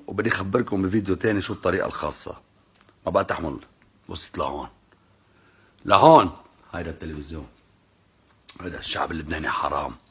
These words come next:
يا حرامية. طلعت فيديوهات كتير قبل. يا حرامية مش حتقل الدوز.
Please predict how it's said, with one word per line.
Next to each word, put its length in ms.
يا 160
حرامية. 840
طلعت 220
فيديوهات 420
كتير 240
قبل. 280
يا 80
حرامية 600
مش 160
حتقل 500
الدوز. 760